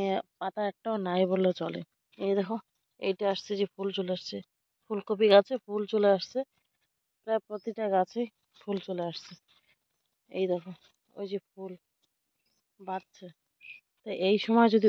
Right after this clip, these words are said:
গরুতে খেয়ে যায় কেমন লাগে বলো তো? দেখো না, আর এই সব যদি মা বাড়ি এসে দেখে কি ভাববে। কি সুন্দর গাছগুলো, সব গাছে ফুল আসবে আর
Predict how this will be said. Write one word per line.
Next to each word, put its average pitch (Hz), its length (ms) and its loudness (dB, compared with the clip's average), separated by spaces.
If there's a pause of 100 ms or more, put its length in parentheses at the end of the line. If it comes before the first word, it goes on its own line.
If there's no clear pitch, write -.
গরুতে 185 360 4
খেয়ে 185 240 0
যায় 214 220 -4
কেমন 196 260 -2 (120)
লাগে 175 300 0
বলো 170 220 -4
তো? 214 60 -20 (2000)
দেখো 233 280 4
না, 254 60 6 (600)
আর 214 100 -6 (100)
এই 214 140 6
সব 226 100 4 (100)
যদি 233 140 8 (120)
মা 202 100 8 (140)
বাড়ি 190 160 8 (100)
এসে 220 140 2 (100)
দেখে 214 240 -2 (180)
কি 220 80 -10 (100)
ভাববে। 185 340 -10 (1040)
কি 226 80 -10 (120)
সুন্দর 208 300 0 (120)
গাছগুলো, 226 400 -2 (140)
সব 202 220 2 (180)
গাছে 185 320 -10 (920)
ফুল 190 200 -6 (120)
আসবে - 340 -2
আর 226 60 2